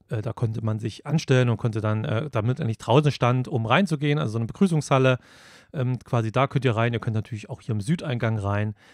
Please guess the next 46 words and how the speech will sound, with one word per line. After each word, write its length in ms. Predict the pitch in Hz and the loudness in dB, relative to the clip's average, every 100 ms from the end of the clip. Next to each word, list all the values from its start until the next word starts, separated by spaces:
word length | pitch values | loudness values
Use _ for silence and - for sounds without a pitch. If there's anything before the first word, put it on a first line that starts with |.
| _ | _
Da 80 | - | -10
gibt's 180 | 98 - | -8 -2
mehrere 240 | 110 98 | 0 0
Möglichkeiten. 880 | 101 165 202 143 - 123 120 123 117 _ _ _ _ _ | 2 2 2 -8 -2 -2 -2 -2 -4 _ _ _ _ _
Und, 440 | - 113 107 104 | 0 2 2 0
äh, 140 | 110 104 | -4 -4
der 140 | 104 | 2
Hallenplan 380 | 127 196 151 139 | 4 4 4 2
wird 120 | 143 | 0
aber 140 | - 123 | -2 -2
dann 180 | 117 | -2
offiziell 520 | - - - - 110 110 | -4 -8 -10 -4 -4 -2
natürlich 340 | 107 113 104 | -6 -8 -8
von 200 | - 104 | -6 -4
der 280 | 101 101 98 | -4 -4 -4
Spielemesse 680 | - - 101 104 101 - | -8 -8 -4 -2 -4 -6
dann 200 | 104 95 | -8 -6
noch 200 | 98 - _ _ - - _ | -6 -10 _ _ -20 -20 _
veröffentlicht 760 | - 123 120 120 107 104 - | -8 -8 -2 -2 0 -2 -6
und 240 | - 104 104 | -8 -8 -6
dann 140 | 101 | -8
sieht 160 | 113 - | -8 -6
man 100 | 104 | -4
genau. 440 | 98 101 143 165 - - - _ | -2 2 2 2 -4 -20 -20 _
Spannend 340 | - 147 208 214 | 0 4 4 2
ist 140 | 180 | 0
natürlich 260 | 185 160 147 | 0 2 0
auch 60 | |
dieses 240 | 139 156 - | 0 -2 2
Jahr, 180 | 139 | 2
man 220 | 139 120 104 | 2 0 -2
hat 280 | - - - - | -4 -10 -16 -18
vor 460 | - 123 123 123 101 | -4 -2 0 -2 -6
ein, 120 | 123 | -6
zwei 120 | 120 | 0
Monaten 320 | 120 147 143 | 0 0 -2
angekündigt, 480 | 131 143 135 143 135 | -6 -6 -4 -4 -4
dass 140 | 127 | -6
man 120 | 139 135 | -6 -6
ein 120 | 139 | -8
etwas 320 | 156 151 131 | -8 -6 -4
anderes 260 | 151 151 123 | -4 -2 0
Standkonzept 640 | 139 214 180 - 135 - | 0 0 -2 -2 -6 -2
haben 220 | 107 113 | -4 0
möchte, 280 | 113 135 170 | -2 -2 -2
nämlich 360 | 139 131 - | 0 -2 -4